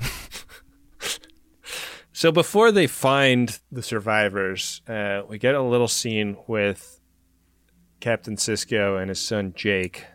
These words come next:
Another dinner scene in the Sisko quarters, and, uh, Jake kind of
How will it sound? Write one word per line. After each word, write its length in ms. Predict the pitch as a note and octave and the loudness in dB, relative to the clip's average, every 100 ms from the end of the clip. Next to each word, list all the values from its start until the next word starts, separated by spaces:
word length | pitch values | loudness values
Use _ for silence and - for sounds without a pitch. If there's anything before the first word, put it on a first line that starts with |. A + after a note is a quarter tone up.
| _ _ _ _ _ _ _ | _ _ _ _ _ _ _
Another 340 | A2 B2+ D3+ A2+ | -2 2 4 2
dinner 320 | B2+ A2+ G#2 | 2 0 0
scene 560 | - A#2 G2+ G2 G2+ - | -2 -2 -2 -2 -6 -10
in 180 | G#2+ G2 | -8 -4
the 140 | G2 | -4
Sisko 520 | F#2+ A#2 G#2 - G2+ | -4 -4 -4 -2 -4
quarters, 600 | - G#2+ G2 F#2 F#2 - - | -2 0 0 0 -4 -6 -8
and, 400 | A#2+ G#2 G2 G2 | -2 0 0 -2
uh, 320 | G2+ F#2+ F#2+ F#2+ - _ _ _ _ _ | -2 0 -2 -4 -10 _ _ _ _ _
Jake 500 | A#2+ B2+ - - - - | 0 2 -2 -16 -20 -6
kind 300 | B2+ A#2 G#2 | 0 2 4
of 420 | G2 G2 - | 2 -2 -8